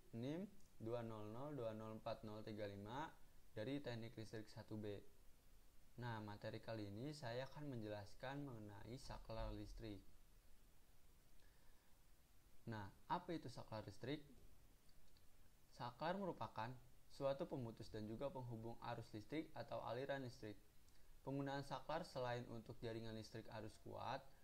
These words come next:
saklar berbentuk kecil juga dipakai untuk alat komponen elektronika yang berarus lemah.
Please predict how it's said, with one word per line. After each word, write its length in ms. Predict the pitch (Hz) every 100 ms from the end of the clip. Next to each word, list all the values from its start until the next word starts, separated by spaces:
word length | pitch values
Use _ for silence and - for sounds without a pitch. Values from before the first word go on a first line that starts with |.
| -
saklar 400 | - 117 113 123
berbentuk 480 | 120 107 104 107 -
kecil 320 | 123 - 147
juga 240 | 151 123 123
dipakai 400 | 117 113 - 120
untuk 320 | 113 123 -
alat 240 | 113 123
komponen 480 | - 107 - 110 113
elektronika 720 | 110 110 - 107 104 117 151 - -
yang 160 | 120 135
berarus 480 | 127 107 107 139 -
lemah. 160 | 101